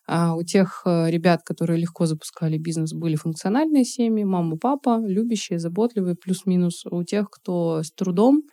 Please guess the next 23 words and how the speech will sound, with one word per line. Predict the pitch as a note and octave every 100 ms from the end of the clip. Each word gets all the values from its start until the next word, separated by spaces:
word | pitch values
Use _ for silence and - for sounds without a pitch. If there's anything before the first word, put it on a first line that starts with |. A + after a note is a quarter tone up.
| -
через | - F3
сопротивление, | - E3+ E3+ - E3 A3 B3+ F#3 F#3
это | F3+
чаще | - F#3+ -
всего | - D#3+ F3
детская | F3+ F3+ - -
история | D#3 - F#3 D#3+
достаточно | D#3 F3+ - E3
травматичная | - F3+ F#3 F#3 D3+ - D3+
была. | D3 D3+ - _ _
И | - G#3+ A3+ G#3+
я | G3+
на | F#3+
все | -
это | F#3+
посмотрела | - - F3+ B3 F4+
и | F#3+
пошла | E3+ -
изучать | A3+ - G3
психологию | - - F#3 F3 D#3+ D#3
сначала | D#3 D#3+ E3 E3 D#3
для | E3
них, | G#3 F#4 -